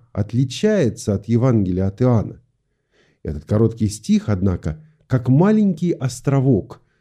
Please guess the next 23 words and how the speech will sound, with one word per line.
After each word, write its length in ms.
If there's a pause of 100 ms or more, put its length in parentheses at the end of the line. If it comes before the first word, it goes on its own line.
затерянный 720
в 100
бурном 460
море. 580 (800)
Потому 340
что 220 (160)
эта 240
книга 420
действительно, 1040
по 160
большей 460
части, 420
кажется 360
страшной 680
и 240
жуткой. 640 (560)
В 80
ней 340
изливается 640
гнев 580 (120)
и 80
ярость 800
Божия. 460